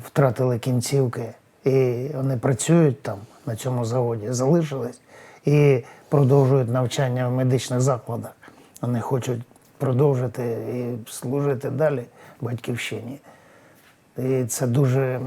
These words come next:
коли, знаєте, туди поп-, потрапляють з фронту люди, які втратили кінцівки, і коли з ними працюють інструктора, які самі пройшли це,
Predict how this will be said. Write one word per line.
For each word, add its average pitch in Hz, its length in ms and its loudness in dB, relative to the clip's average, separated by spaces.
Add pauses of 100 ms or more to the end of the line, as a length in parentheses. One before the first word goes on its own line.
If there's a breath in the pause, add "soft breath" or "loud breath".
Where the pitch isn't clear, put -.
(100)
коли, 135 460 2
знаєте, 139 380 2
туди 131 280 2
поп-, 123 320 -2
потрапляють 135 840 0 (440 loud breath)
з 117 140 -6
фронту 139 460 0 (360)
люди, 151 280 6
які 127 200 0
втратили 123 520 0
кінцівки, 135 640 0 (240 loud breath)
і 131 120 2
коли 143 400 4 (240 loud breath)
з 127 120 2
ними 139 260 4
працюють 139 640 2 (280 loud breath)
інструктора, 139 720 2
які 139 480 2
самі 151 360 4
пройшли 139 460 2
це, 247 240 -10